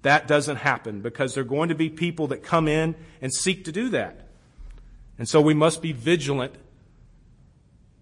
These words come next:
as a church and as members of the church to look to yourselves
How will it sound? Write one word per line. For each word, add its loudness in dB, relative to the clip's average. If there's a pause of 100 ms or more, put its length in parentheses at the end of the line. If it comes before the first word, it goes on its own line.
(120)
as -2
a -4
church 4
and 0
as -4
members 4
of -8
the -6
church -8 (1800)
to -4
look 2
to -8
yourselves -6